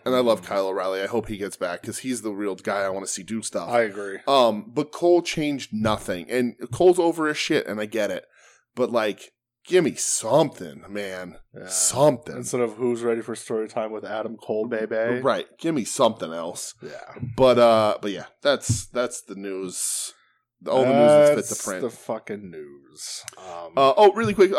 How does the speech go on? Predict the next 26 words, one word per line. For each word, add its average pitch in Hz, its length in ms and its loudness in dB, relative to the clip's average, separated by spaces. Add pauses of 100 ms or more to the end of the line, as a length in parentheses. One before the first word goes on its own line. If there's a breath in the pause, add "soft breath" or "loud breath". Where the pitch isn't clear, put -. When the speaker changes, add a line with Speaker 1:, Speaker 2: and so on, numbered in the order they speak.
Speaker 1:
uh, 160 280 0
I'll, 170 280 4
I'll 165 100 4
throw 175 180 4
this 151 140 -4
in 143 80 -8
the 131 60 -4
news 127 180 0
section 127 320 -2
too. 117 300 -2 (280 soft breath)
Uh, 123 220 4
congratulations 131 1040 4
to 120 380 -2
Erica 127 300 2
Lee. 131 480 2
Speaker 2:
Yes, 208 560 8
Erica 165 240 6
Lee, 120 300 10
Speaker 1:
Uh, 190 120 6
Speaker 2:
what - 80 6
up? 143 380 6
Speaker 1:
E 135 100 2
C 147 160 -4
W 135 420 2
A 127 200 4
champion. 175 760 0